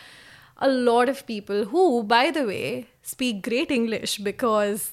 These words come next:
a lot of people here sometimes are shocked that you have brown skin, you're from India, but oh my God, you speak such good English.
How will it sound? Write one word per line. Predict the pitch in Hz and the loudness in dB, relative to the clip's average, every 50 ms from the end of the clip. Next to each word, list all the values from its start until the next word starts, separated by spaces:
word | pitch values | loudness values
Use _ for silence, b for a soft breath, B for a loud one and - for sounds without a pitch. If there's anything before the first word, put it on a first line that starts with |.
| - - | -6 -2
a | 214 | 0
lot | 254 262 277 330 339 | 4 6 6 6 6
of | 370 339 - | 4 2 2
people | - 311 302 247 277 339 311 | 0 0 0 2 2 2 4
here | 285 277 320 302 311 | 4 6 6 6 4
sometimes | - - 320 302 294 285 262 285 302 269 | 4 2 2 2 4 2 2 2 2 0
are | 311 311 | 0 0
shocked | - - - 302 254 240 233 - - | 0 0 2 4 4 4 2 0 0
that | - 240 262 - | 0 0 0 0
you | 240 247 269 269 294 | -2 -4 -2 0 2
have | 294 277 262 214 202 | 4 2 2 2 0
brown | 226 233 233 247 262 262 | 0 0 2 2 0 -2
skin, | - - - 370 392 311 233 | -4 -4 -2 -2 0 0 0
you're | 220 220 226 233 | 0 0 -2 0
from | - 247 240 247 | -2 -2 0 0
India, | 254 254 247 247 240 226 | 0 0 2 2 2 4
but | 240 240 247 - | 2 0 0 0
oh | 247 302 339 | -2 0 2
my | 403 381 330 | 2 2 2
God, | 233 240 285 320 254 | 4 4 4 4 4
you | 240 247 | 0 -2
speak | 240 - - 285 285 | -4 -4 -8 -8 -6
such | - 262 226 220 - | -2 -4 -4 -4 -2
good | 196 208 202 | -4 -2 0
English. | 220 247 254 233 208 180 180 202 - - | 0 0 0 0 -2 -2 -4 -4 -6 -8